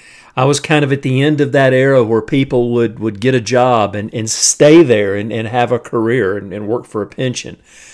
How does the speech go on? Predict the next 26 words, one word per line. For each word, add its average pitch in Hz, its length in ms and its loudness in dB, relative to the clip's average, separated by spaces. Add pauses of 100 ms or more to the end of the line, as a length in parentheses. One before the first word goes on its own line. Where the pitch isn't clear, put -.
(260)
Uh, - 200 -16
my 104 160 -6
dad 131 340 2
retired 120 420 2
from 110 260 -4
the, 113 300 0
the 113 120 -2
post 127 340 0
office. 90 320 -4
My 107 100 -4
brother 123 360 4
retired 117 420 2
from 123 140 -8
the 117 80 -4
fire 120 260 2
department. 95 480 -4
So, 117 240 -4 (320)
so 147 160 2
we're 151 180 6
kind 185 300 2
of, 135 220 4
uh, 131 180 6
dinosaurs 127 840 2
in 127 100 -4
that 123 220 -6
sense. - 580 -6